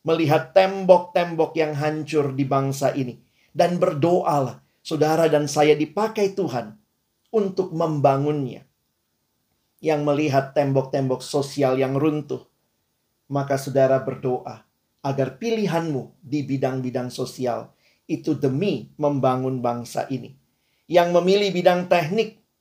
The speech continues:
pilihlah dalam pengertian, "Tuhan, ada begitu banyak bagian yang perlu dibangun di bangsa ini.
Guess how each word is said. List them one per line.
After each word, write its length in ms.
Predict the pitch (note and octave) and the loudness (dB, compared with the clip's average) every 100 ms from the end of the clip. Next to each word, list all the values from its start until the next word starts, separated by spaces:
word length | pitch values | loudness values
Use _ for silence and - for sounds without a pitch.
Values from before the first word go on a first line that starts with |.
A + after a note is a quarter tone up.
| _ _ - | _ _ -4
pilihlah 640 | F#3 F#3 A3 D3+ C3 F#2+ _ _ - | 0 0 0 2 2 0 _ _ 0
dalam 400 | D#3 D3+ D#3 D3+ | 4 6 4 0
pengertian, 800 | D#3+ D#3+ D#3+ - G3 F3+ F3+ F3 - | -2 0 -2 -4 2 2 2 -8 -14
"Tuhan, 560 | A#3 B3+ G3+ D3+ A#2+ - _ _ - | -8 -6 0 0 -2 -12 _ _ -2
ada 320 | F#3 F#3+ F#3 | 4 8 6
begitu 400 | D#3+ C#3+ G#3+ G#3 | 6 -6 -8 -8
banyak 320 | F3 E3 E3 D3+ | -2 0 -2 -2
bagian 400 | C#3+ C#3 D3 C#3+ | -2 0 0 0
yang 240 | C#3 C3+ C#3 | 0 -4 -4
perlu 480 | D3+ D3+ F3 C3 A2+ | -2 0 0 -2 -2
dibangun 560 | C#3+ C#3 C#3 D3 C#3 | -2 0 0 0 -2
di 80 | C3+ | -2
bangsa 400 | C3+ C3 C3 C3 | -2 -4 -4 -6
ini. 320 | C3 A#2 B2+ | -6 -10 -14